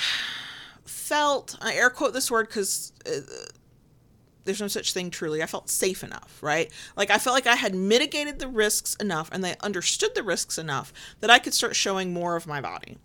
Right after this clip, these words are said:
And I did. Um, and I was very careful for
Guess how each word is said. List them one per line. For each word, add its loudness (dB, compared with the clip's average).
And 6
I 4
did. -4
Um, 10
and 6
I 12
was 2
very 6
careful 0
for 0